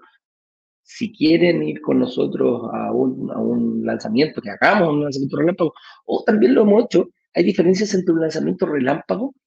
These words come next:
y un relanzamiento. Un relanzamiento es cuando me dicen: "Eduardo, ¿sabes qué? Estuvo muy buena la, la, la oferta, pero no alcancé", y mucha gente nos dice: "Podrían lanzarla de nuevo",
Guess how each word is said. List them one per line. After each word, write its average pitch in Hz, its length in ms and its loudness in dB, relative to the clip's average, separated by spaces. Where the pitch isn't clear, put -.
y 151 120 0
un 170 280 2
relanzamiento. 143 920 0
Un 120 80 -4
relanzamiento 185 520 0
es 170 40 -4
cuando 156 200 -4
me 156 60 -2
dicen: 156 160 -4
"Eduardo, 156 240 0
¿sabes 127 180 -10
qué? 156 140 -6
Estuvo 135 240 -2
muy 165 240 6
buena 151 320 2
la, - 260 2
la, - 260 0
la - 120 0
oferta, - 340 -4
pero 127 180 -2
no 160 220 4
alcancé", 156 560 0
y 143 80 -4
mucha 156 240 -2
gente 156 260 -4
nos 139 120 -2
dice: 139 220 -8
"Podrían 120 540 4
lanzarla 156 440 0
de 151 60 0
nuevo", 175 320 4